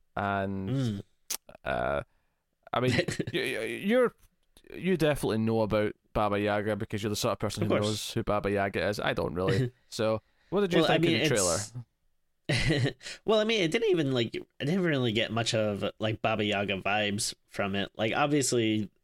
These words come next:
Speaker 2: you know, the big thing I know her from is Hellboy, uh, and, uh, of course she appeared in the last movie, but, you know, she's more prominently, or at least I prominently know her, uh,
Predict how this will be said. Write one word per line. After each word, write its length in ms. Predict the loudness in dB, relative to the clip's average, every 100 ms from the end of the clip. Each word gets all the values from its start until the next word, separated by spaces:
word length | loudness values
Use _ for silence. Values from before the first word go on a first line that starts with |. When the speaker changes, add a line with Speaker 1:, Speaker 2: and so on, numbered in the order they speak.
| _
Speaker 2:
you 100 | -2
know, 60 | 0
the 80 | 0
big 180 | 0 0
thing 140 | -2
I 80 | 0
know 160 | -2
her 80 | -2
from 180 | -2 -4
is 160 | -4 -2
Hellboy, 680 | -2 0 0 0 0 -4 -4
uh, 220 | -2 0
and, 180 | -2 -4
uh, 160 | -4 -2
of 140 | -2 0
course 160 | 0
she 100 | 0
appeared 240 | 0 -2 -2
in 60 |
the 60 | 0
last 260 | -2 -2
movie, 260 | -2 0 2
but, 240 | 2 0 -4 _ _ _ -2
you 80 | 0
know, 140 | 0
she's 300 | 0 0 -2 -6 _ _ _ _ _ -4
more 280 | 0 0 0
prominently, 600 | -2 -2 -2 -2 -4 -4 -2
or 80 |
at 80 | 0
least 160 | 0 0
I 80 | 0
prominently 360 | -2 -4 -4
know 200 | -2 -2
her, 200 | -2 -2 -2
uh, 280 | -2 -2